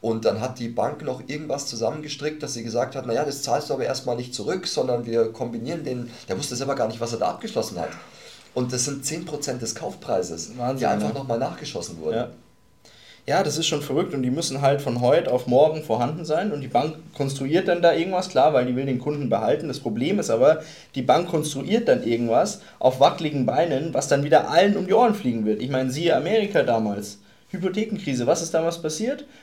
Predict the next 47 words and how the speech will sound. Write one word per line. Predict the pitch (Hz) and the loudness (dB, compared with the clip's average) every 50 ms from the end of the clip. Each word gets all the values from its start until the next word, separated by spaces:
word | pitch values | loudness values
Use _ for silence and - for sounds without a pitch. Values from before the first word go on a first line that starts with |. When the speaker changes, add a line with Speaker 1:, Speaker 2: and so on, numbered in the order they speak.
| _ - | _ -2
Speaker 2:
Da | - 147 | 0 2
wurden | 151 175 190 196 185 | 2 2 2 2 2
irgendwelche, | 165 185 208 202 185 185 185 - 185 170 170 170 165 170 - - - - _ | 0 0 0 0 0 0 -2 0 2 4 4 4 4 2 -2 -14 -20 -8 _
ähm, | - 143 143 143 143 147 143 147 147 147 151 147 - - - - - - - - | 2 4 6 8 6 6 4 2 -2 -4 -4 -6 -8 -12 -16 -18 -18 -18 -6 -2
Häuser | 143 147 180 202 202 202 220 240 247 247 240 - - | 2 4 6 6 6 6 6 4 4 2 0 -2 -2
mit | - 156 160 156 151 - - 131 120 | -4 -4 -4 -4 -4 -8 -12 -8 -2
Werten | 123 139 147 185 202 202 202 180 | 2 4 4 4 4 2 0 0
bewertet, | 160 160 139 147 156 190 196 170 - - | 0 2 4 6 4 4 2 -2 -6 -6
die | 151 | -8
es | - - | -2 2
gar | - 151 156 156 | 4 4 4 4
nicht | 139 127 - - | 2 -2 0 0
gab. | 120 131 175 226 - | 2 4 2 2 2
Die | - 165 | 0 -2
wurden | 147 165 175 170 160 | 0 0 0 0 -2
irgendwie | - 165 185 170 160 156 | -2 -4 -4 -4 -4 -4
gebündelt | 143 139 139 135 165 208 226 226 214 180 | -4 -2 0 2 2 4 4 4 2 2
in | 160 151 | 0 -2
irgendwelchen | 156 170 175 151 147 147 143 | -2 0 0 0 0 0 0
Papieren, | 143 156 170 - 180 190 214 220 214 151 | 0 0 0 2 4 6 6 6 6 4
wurden | 160 165 165 160 | 2 0 0 -2
zur | - 147 - | -4 -4 -4
Verfügung | - 139 139 - 190 202 214 208 | -4 -4 -4 -4 -2 -2 -2 -2
gestellt | 196 - - 180 190 190 175 | -2 -2 -2 -2 -2 -2 0
und | 156 | 0
dann | 143 143 156 | 2 2 2
auf | 160 160 | 0 0
einmal | - 127 147 170 185 180 170 | 0 2 2 4 4 2 2
ist | 160 160 - | 2 0 -4
die | 143 | -4
Immobilienblase | 143 139 135 165 180 185 165 156 156 147 156 151 147 | -4 -4 -4 -4 -4 -4 0 2 4 4 4 4 2
geplatzt | 123 123 - 139 156 233 - - - - - - - - - - _ _ | -2 0 4 6 6 6 6 2 -8 -12 -18 -20 -20 -20 -20 -20 _ _
und | - 139 143 | -6 -2 2
jeder | 160 175 180 175 | 6 8 8 8
hat | 170 175 | 6 4
sich | 170 165 - | 0 -2 -2
gewundert, | 151 139 156 175 190 175 156 | 0 0 2 4 4 2 2
dass | 147 - | 0 -2
die | 151 127 | 0 4
Werte | 127 143 156 165 | 4 4 4 4
ja | 151 156 | 4 2
gar | 151 156 160 | 4 2 2
nicht | 170 165 - | 4 6 8
da | 131 131 127 | 8 8 8
sind. | 113 101 95 - - - - - - _ _ _ _ | 6 2 -2 -6 -10 -14 -16 -20 -20 _ _ _ _
So, | - - 123 | -2 0 2
und, | 117 - - 135 127 - | 2 2 2 0 -2 -4